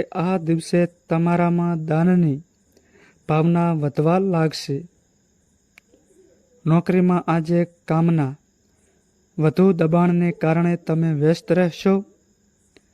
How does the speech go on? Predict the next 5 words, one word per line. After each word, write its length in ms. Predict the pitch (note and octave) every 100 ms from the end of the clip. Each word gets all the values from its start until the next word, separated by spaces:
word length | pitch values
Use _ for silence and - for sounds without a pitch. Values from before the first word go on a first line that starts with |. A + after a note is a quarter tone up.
| _ _ _ -
અને 180 | F3 F#3
તમારા 500 | F3+ E3+ E3+ E3+ D3+
જીવનસાથી 720 | - D#3 E3+ F3 E3 D#3+ E3 D#3+
માટે 340 | D#3 D#3 D#3
સમય 340 | - D#3 E3